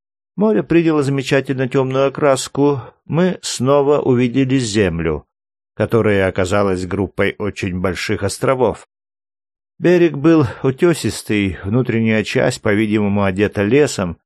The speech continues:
что очень обрадовало нас. Спустя четыре часа после того, как земля была впервые замечена,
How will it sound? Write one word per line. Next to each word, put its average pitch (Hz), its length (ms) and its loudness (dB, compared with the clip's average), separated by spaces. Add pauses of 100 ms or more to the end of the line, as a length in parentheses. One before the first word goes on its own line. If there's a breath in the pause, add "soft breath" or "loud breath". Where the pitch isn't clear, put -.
(300)
что 147 240 0
очень 165 400 0 (180)
обрадовало 82 760 -2
нас. - 360 -10 (500)
Спустя 123 320 0
четыре 104 420 -2
часа 151 420 0
после 104 380 -4
того, 104 260 -2
как 98 180 -2
земля 104 360 -2
была 92 260 0
впервые 92 460 -4
замечена, 156 720 -2